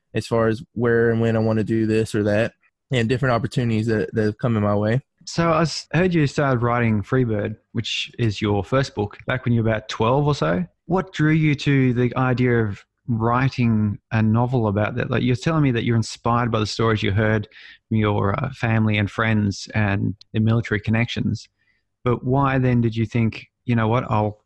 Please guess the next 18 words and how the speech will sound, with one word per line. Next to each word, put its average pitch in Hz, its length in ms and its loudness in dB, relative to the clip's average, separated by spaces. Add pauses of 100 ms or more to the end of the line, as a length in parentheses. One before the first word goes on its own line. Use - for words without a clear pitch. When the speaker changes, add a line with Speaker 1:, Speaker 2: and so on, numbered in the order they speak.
(140)
Speaker 2:
I'll 113 140 0
write 107 340 0
this 101 300 -4
as 104 200 -2
a 101 60 2
novel," 107 520 0 (240)
rather 113 280 0
than, 101 380 0 (140)
say, 101 480 -2 (680)
uh, 104 300 -2
drawing 117 640 2
it 110 200 -2
or 101 200 0
just, - 600 -4 (560)
just - 280 -4
talking 123 280 -2
about, 110 120 -4
or, 113 160 0